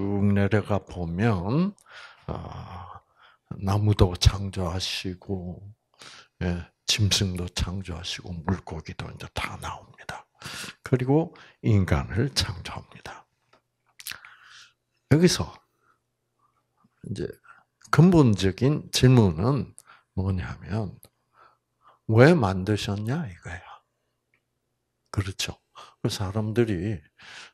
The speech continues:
예, 이런 얘기 많이 합니다. "아니, 예,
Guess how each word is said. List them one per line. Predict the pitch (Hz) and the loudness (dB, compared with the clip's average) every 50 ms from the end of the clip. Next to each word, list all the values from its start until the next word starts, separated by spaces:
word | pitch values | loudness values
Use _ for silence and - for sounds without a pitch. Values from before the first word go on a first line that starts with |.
| - - | -2 -2
예, | 85 85 82 - _ - - - - _ _ - | -2 -2 -4 -10 _ -20 -20 -20 -20 _ _ -8
이런 | - 110 104 107 110 107 104 95 | -6 -4 0 0 0 2 2 0
얘기 | 95 98 98 101 98 | 0 0 0 0 -2
많이 | 85 76 78 82 85 | -2 -2 -4 -6 -6
합니다. | 87 87 87 82 - - - - - - - - _ _ _ _ - - - - - _ _ - | -8 -8 -8 -10 -12 -14 -14 -14 -14 -14 -16 -20 _ _ _ _ -20 -20 -20 -20 -20 _ _ -6
"아니, | 95 98 104 107 104 | -4 -2 0 0 -2
예, | - 80 - _ _ _ _ - - - _ _ - - 104 92 - | -2 -4 -10 _ _ _ _ -20 -20 -20 _ _ -12 -12 -12 -12 -16